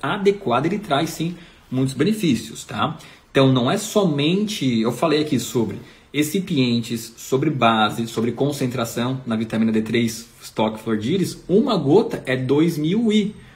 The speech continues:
Como eu falei, muitas vezes vocês vão achar comprimidos de duzentos e cinquenta microgramas, duzentos e cinquenta U I, no caso, quinhentos U I.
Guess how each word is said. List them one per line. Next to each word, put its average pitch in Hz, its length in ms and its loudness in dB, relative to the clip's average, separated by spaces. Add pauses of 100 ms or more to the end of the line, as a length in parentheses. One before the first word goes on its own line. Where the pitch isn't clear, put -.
(140)
Como 123 160 -2
eu 131 40 0
falei, 135 220 6
muitas 127 280 2
vezes 131 120 -2
vocês 135 320 -6
vão 135 80 0
achar 131 240 -2
comprimidos 156 580 0
de 135 280 0 (280)
duzentos 131 360 -2
e - 20 -10
cinquenta 131 320 -2
microgramas, 127 640 0
duzentos 117 300 -4
e - 40 -12
cinquenta 123 300 -2
U 113 100 2
I, 147 160 4
no 117 100 -2
caso, 113 380 -2
quinhentos 123 440 -4
U 117 80 2
I. 135 200 0